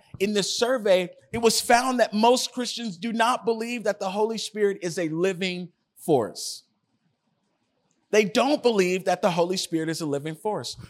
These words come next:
Overall, within this study, thirty-eight percent strongly agreed and twenty percent agreed somewhat that the Holy Spirit is a symbol of God's power or presence,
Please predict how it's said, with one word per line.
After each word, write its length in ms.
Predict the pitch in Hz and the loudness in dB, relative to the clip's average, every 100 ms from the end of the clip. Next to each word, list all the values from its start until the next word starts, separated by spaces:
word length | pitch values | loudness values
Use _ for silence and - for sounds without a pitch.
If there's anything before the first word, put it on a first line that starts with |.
| _ 208 | _ 6
Overall, 600 | 240 262 226 170 165 175 | 8 8 8 8 8 2
within 300 | 160 190 226 | 0 -2 -2
this 160 | 220 | -2
study, 380 | - 170 151 165 _ _ - | 2 2 2 -4 _ _ 2
thirty-eight 540 | 226 262 262 247 233 | 4 4 4 4 4
percent 480 | 220 208 - 180 175 | -2 -4 -2 -2 -2
strongly 580 | - 214 214 240 247 247 | -4 0 2 0 -2 -4
agreed 600 | 180 156 151 135 139 175 _ _ 185 | -4 -4 -2 0 -2 -4 _ _ -2
and 200 | 185 - | -2 -2
twenty 340 | 254 294 311 | 2 4 4
percent 460 | - 180 - 180 170 | 0 -4 -2 -4 -2
agreed 420 | 175 151 180 170 | -6 -4 -6 -4
somewhat 840 | - - 269 302 180 147 131 151 - _ | -2 0 2 2 2 4 6 4 -4 _
that 160 | 160 165 | -4 -2
the 120 | 156 | -2
Holy 360 | 151 233 269 262 | 2 2 2 0
Spirit 460 | - - 190 180 160 | -2 -2 -4 -4 -4
is 180 | 156 | -2
a 100 | 160 | -2
symbol 840 | 151 - - - 311 294 202 180 160 | -2 -4 -4 -4 -4 -2 0 0 0
of 160 | 160 | -2
God's 360 | 185 160 151 - | 0 2 2 -4
power 680 | - 202 202 160 143 139 - _ - | -4 2 6 6 4 -2 -8 _ 0
or 140 | 151 | 0
presence, 720 | 151 190 170 147 135 131 - | 2 2 2 0 -6 -6 -12